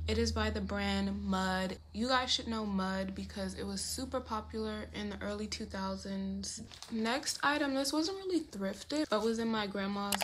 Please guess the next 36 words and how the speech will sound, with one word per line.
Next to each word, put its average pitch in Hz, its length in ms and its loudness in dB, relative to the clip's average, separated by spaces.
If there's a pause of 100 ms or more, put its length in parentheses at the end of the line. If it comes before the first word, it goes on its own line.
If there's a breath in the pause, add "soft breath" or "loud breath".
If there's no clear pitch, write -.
garage, 196 720 0
and 202 140 -4
it 226 120 2
is 262 240 4
this 240 440 -4 (240)
Ed 214 200 4
Hardy 220 760 2
tank 226 320 -2
top. 214 480 2 (640 loud breath)
Um, 202 640 2
of 196 160 -6
course, 240 400 2
you 277 80 2
know 320 120 8
the 302 120 2
classic 233 680 2
Ed 214 140 0
Hardy 208 280 0
look. 202 320 -2
It - 120 -4
is 247 160 0
actually 208 420 0 (120)
dead 196 260 0
stock, 196 640 2
new 220 380 -2
with 233 340 -4
tags. 202 760 0 (440 loud breath)
I 277 160 2
don't 220 440 0
know 311 220 4
how 277 240 -2
I 269 140 -4
feel 269 280 4
about 262 280 0
this 254 260 -4
top. 247 500 -2